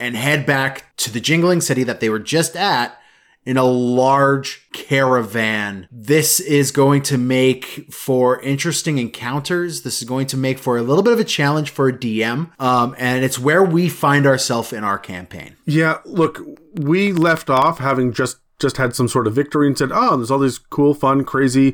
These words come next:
Speaker 2: downtime activities that you can do in the sense of catharsis and reward." And, and we, we talked about that, but we didn't get back to town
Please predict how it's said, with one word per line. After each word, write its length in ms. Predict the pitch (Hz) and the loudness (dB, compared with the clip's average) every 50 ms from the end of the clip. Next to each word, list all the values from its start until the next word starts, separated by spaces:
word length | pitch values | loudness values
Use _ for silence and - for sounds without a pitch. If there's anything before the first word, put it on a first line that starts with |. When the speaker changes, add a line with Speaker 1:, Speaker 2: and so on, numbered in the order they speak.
| - - | 0 -2
Speaker 2:
downtime 460 | - 147 151 160 151 - 151 151 143 | -2 0 0 0 0 0 0 2 2
activities 520 | 127 113 - - 180 170 170 165 170 160 151 | 0 0 0 0 0 2 4 2 2 2 0
that 80 | 160 | -2
you 80 | 165 160 | -6 -4
can 160 | 165 170 156 | -2 0 0
do 320 | 135 151 156 156 160 156 151 | 2 4 4 4 4 4 2
in 60 | 127 | 2
the 100 | 113 101 | 0 0
sense 320 | - 139 127 123 120 - | 0 -2 -2 -2 -2 0
of 160 | 131 117 101 | 0 -2 -2
catharsis 640 | - - - - 143 139 143 139 - 147 143 - - | -4 -8 -6 -2 0 0 0 0 0 -2 -2 0 -2
and 160 | 117 104 101 | -2 -2 0
reward." 520 | 104 101 98 120 139 143 143 143 143 143 143 - | -2 0 2 2 4 4 4 4 2 0 -2 -4
And, 220 | - 143 135 131 | -2 0 0 0
and 220 | - 156 143 135 131 | 0 0 0 0 2
we, 260 | 139 147 147 143 143 _ - | 2 2 2 2 -2 _ -6
we 120 | 156 160 | -6 -4
talked 280 | 160 - 190 202 196 - | -2 0 -2 -2 0 0
about 220 | 185 180 170 175 | 0 0 0 2
that, 260 | 180 165 165 165 165 - - | 2 0 0 0 -2 -2 -2
but 160 | 165 190 196 | 0 2 2
we 80 | 175 160 | 2 2
didn't 320 | 170 208 214 185 131 - | 2 0 0 -2 -2 -2
get 340 | - 151 156 156 - - - | 0 0 0 -2 -4 -6 -4
back 280 | 139 131 131 131 - | -2 -2 -2 -4 -6
to 80 | - 113 | -10 -10
town 440 | - - 131 131 135 143 143 135 | -6 -2 0 2 2 2 0 -2